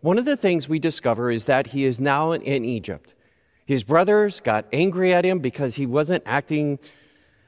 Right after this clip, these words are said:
well, let's just be honest, he was acting like a jerk.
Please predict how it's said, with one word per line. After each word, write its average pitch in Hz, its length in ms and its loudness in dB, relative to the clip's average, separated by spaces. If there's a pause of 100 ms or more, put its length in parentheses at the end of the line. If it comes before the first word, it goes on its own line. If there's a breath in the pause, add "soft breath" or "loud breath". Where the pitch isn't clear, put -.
(120)
well, 175 240 2
let's 160 200 -2
just 135 220 -4
be 117 120 -2
honest, 101 280 -2
he 143 80 -2
was 131 100 0
acting 147 220 2
like 120 140 -2
a 131 40 -6
jerk. 82 360 -10